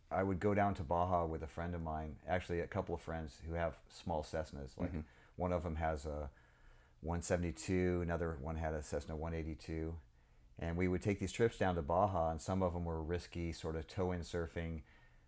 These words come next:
Speaker 1: crazy adventures,
Speaker 2: Mm-hmm.
Speaker 1: where I thought, "Well, this guy that I'm going with, uh,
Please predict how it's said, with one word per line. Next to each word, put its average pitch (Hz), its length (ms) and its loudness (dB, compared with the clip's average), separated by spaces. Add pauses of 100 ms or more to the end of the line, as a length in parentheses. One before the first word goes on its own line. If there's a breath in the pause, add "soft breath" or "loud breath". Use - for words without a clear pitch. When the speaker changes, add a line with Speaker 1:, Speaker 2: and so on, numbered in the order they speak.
(240 soft breath)
Speaker 1:
crazy 92 420 4
adventures, 80 640 -2 (140)
Speaker 2:
Mm-hmm. 76 140 -4
Speaker 1:
where 82 360 2
I 82 100 0
thought, 80 360 2
"Well, 87 460 2 (640 soft breath)
this 104 180 2
guy 92 360 8
that 87 140 2
I'm 82 140 0
going 98 320 4
with, 82 340 -2
uh, 82 280 4